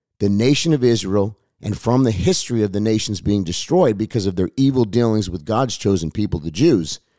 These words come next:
Christian believers should give support to the chosen people of God.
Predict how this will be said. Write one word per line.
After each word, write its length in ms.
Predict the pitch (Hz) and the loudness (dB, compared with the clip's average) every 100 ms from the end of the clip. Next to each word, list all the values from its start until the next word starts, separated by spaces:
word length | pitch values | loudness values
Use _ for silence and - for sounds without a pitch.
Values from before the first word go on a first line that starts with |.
| _ _ | _ _
Christian 460 | - 139 143 160 156 | -4 0 0 0 0
believers 420 | 131 120 110 101 | 2 2 2 0
should 540 | - - 156 151 156 - _ _ _ | -2 2 4 4 2 -6 _ _ _
give 300 | 131 135 123 | 2 2 2
support 560 | - 135 113 110 98 - _ | -6 -2 2 2 2 -4 _
to 100 | - | -6
the 80 | 107 | -6
chosen 360 | - 90 87 90 | 0 0 0 -2
people 300 | 90 78 78 | -4 -6 -10
of 100 | 76 | -8
God. 280 | 82 73 | -8 -8